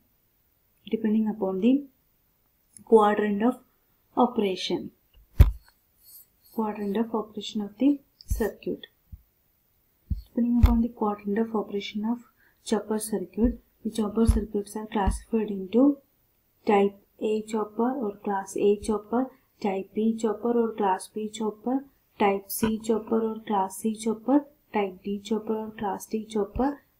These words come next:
and type E chopper or class E chopper. If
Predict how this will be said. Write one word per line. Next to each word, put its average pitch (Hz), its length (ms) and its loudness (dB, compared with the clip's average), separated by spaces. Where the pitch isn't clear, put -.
and 233 240 -2
type 208 260 -2
E 233 180 2
chopper 196 400 -4
or 269 180 0
class 220 340 -2
E 262 180 6
chopper. - 500 -2
If 269 280 6